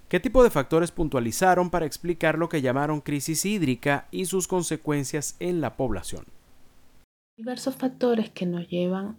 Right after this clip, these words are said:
Speaker 2: a afirmar que Venezuela vive una situación de crisis hídrica. En primer lugar, tiene que ver porque la mayoría de la población venezolana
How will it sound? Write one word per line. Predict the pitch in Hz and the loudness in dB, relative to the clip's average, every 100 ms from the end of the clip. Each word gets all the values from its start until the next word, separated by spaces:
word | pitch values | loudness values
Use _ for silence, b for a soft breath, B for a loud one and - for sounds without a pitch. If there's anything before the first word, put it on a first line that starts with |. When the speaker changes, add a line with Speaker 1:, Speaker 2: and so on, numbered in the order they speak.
| - | -4
Speaker 2:
a | |
afirmar | 220 - 220 208 202 185 185 | -4 -2 -2 -2 -2 -4 -6
que | - 180 | -4 -2
Venezuela | 175 175 - 226 208 180 170 B B B B - | 0 -4 -4 -2 0 0 -6 B B B B 2
vive | 220 214 | 4 4
una | 185 180 | 4 0
situación | 180 202 185 185 - 214 208 185 | -2 -6 -4 -6 -4 -2 0 -2
de | 165 - | -4 -6
crisis | - 196 190 - 175 - _ | -4 -2 -2 -6 -10 -12 _
hídrica. | 175 160 139 - - - - B B | -2 0 -2 -8 -12 -18 -18 B B
En | - 196 | -6 -4
primer | 190 196 190 196 | 0 0 0 2
lugar, | 233 247 214 196 | 2 2 -2 -4
tiene | 202 190 196 | -4 -4 -4
que | 214 | -2
ver | 214 202 190 185 B B - | 0 0 -4 -8 B B -4
porque | 202 196 - 196 | 0 0 0 -4
la | 185 185 | -2 -2
mayoría | 185 185 185 202 | 0 2 2 2
de | 240 | 2
la | 247 | 0
población | 226 190 185 185 208 202 | -2 -4 -4 -4 -2 0
venezolana | 220 220 220 220 202 185 185 190 | 2 2 2 2 2 0 0 -2